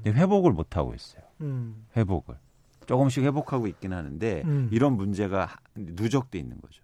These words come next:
Speaker 2: 음.
Speaker 1: 그래서 이런 문제가 실제적으로 실물 자산에 영향을 미치기 시작하면 은근히 파장, 굉장히 파장이 클 수가 있다.
Speaker 2: 예.
Speaker 1: 그래서 좀 이 부분을 계속 해야 되고 그래서 이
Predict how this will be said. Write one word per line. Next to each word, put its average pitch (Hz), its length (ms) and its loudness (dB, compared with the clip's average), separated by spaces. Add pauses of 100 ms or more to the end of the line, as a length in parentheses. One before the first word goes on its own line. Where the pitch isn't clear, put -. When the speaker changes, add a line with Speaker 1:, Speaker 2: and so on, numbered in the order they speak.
(120)
Speaker 2:
음. 123 560 -6
Speaker 1:
그래서 104 180 -2
이런 110 180 2
문제가 101 360 2
실제적으로 107 520 0
실물 139 300 0
자산에 101 320 0
영향을 80 300 -2
미치기 71 320 -10
시작하면 73 440 -8
은근히 107 300 2
파장, 123 340 -6 (400)
굉장히 117 440 4
파장이 110 340 -2
클 101 160 -6
수가 - 220 -12
있다. - 480 -18
Speaker 2:
예. 113 340 0 (100)
Speaker 1:
그래서 101 360 2 (380)
좀 123 120 4
이 110 80 8
부분을 110 380 4
계속 90 500 0 (400)
해야 135 220 4
되고 95 260 -2
그래서 110 260 -2
이 95 80 -2